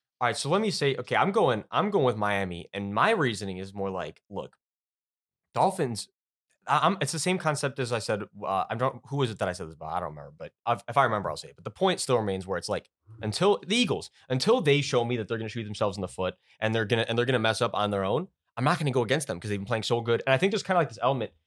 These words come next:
They're going against, like, this gauntlet right now. And I think they really form this identity of, like,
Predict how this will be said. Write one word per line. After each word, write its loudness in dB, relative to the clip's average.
They're -2
going 6
against, 2
like, -2
this 0
gauntlet 4
right -2
now. -8
And 4
I 6
think 2
they 4
really 4
form 0
this 0
identity 2
of, -6
like, -4